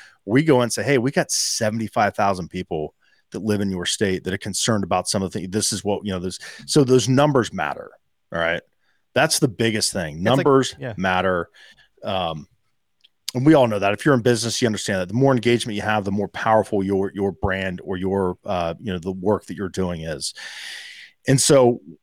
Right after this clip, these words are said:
Speaker 1: as turkey hunters, it's thirty-five dollars a year to be a member of the National Wild Turkey Federation. So if you're a turkey hunter, join the N W T F. If you're a quail hunter,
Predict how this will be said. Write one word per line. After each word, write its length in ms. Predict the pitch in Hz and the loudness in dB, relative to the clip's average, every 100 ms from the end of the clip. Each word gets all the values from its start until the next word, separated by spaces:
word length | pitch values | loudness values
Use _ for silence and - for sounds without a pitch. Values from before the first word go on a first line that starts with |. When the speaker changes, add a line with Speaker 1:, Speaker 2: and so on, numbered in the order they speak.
| - | 2
Speaker 1:
as 180 | 123 - | 2 2
turkey 400 | - 247 220 120 | 2 2 4 2
hunters, 300 | 113 107 - | 2 0 -2
it's 160 | - | -4
thirty-five 440 | - 240 208 175 127 | 0 2 4 2 4
dollars 280 | 127 110 | 2 0
a 20 | 98 | 0
year 140 | 107 | -2
to 40 | |
be 120 | 87 95 | -2 -4
a 40 | |
member 280 | 92 92 90 | -2 -4 -4
of 60 | |
the 20 | 85 | -4
National 320 | 85 - 85 | -4 -4 -6
Wild 100 | 78 | -6
Turkey 220 | 80 73 | -8 -8
Federation. 460 | 76 69 67 - 73 | -6 -6 -6 -10 -4
So 100 | 110 | 2
if 80 | 139 | 4
you're 80 | |
a 40 | 160 | 4
turkey 340 | - 156 151 | 4 4 4
hunter, 240 | 135 135 120 | 4 4 4
join 260 | 117 117 | 2 2
the 80 | 110 | 2
N 80 | 107 | 2
W 220 | 104 101 | 0 -2
T 240 | - 104 | -2 -2
F. 220 | 92 82 - | 0 -2 -2
If 60 | |
you're 120 | 113 | 0
a 40 | 104 | 0
quail 300 | - 127 113 | 4 4 4
hunter, 340 | 117 110 113 | 2 0 -2